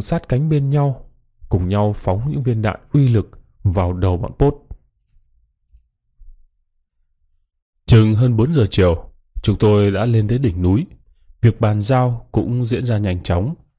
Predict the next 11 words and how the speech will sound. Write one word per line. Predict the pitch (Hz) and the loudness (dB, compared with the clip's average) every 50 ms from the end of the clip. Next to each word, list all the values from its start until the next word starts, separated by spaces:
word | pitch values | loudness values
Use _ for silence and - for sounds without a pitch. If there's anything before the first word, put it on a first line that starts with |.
| _ _ _ _ _ _ - - | _ _ _ _ _ _ -4 0
Thấy | - 95 98 107 117 | 2 2 2 2 0
cũng | 113 - 85 | -2 -6 -6
đã | - 110 87 | -6 -4 -4
muộn, | 127 120 113 - - - _ _ - _ _ _ _ _ - - | -2 -2 -2 -2 -4 -8 _ _ -20 _ _ _ _ _ -20 -2
chú | - - 135 131 | 0 2 2 4
Chi | - 147 131 131 127 123 | 4 4 4 4 4 2
nói | 123 123 123 | 2 0 0
với | 127 151 - | 0 -2 -2
anh | 127 123 120 | -2 -2 -2
phụ | 113 - - - - | -2 -4 -6 -4 -4
trách | - 147 156 | -2 -2 -2